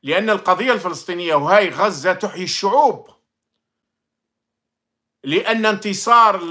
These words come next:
غزة سيعطي رسالة مباشرة لهذه الشعوب التي تحكمها هذه الجماعات الإجرامية، العصابات الإرهابية،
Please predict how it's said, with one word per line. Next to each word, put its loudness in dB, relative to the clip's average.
غزة 0
سيعطي 0
رسالة 2
مباشرة 0
لهذه -2
الشعوب -4
التي -10
تحكمها -2
هذه -10
الجماعات 2
الإجرامية، -4
العصابات -4
الإرهابية، -8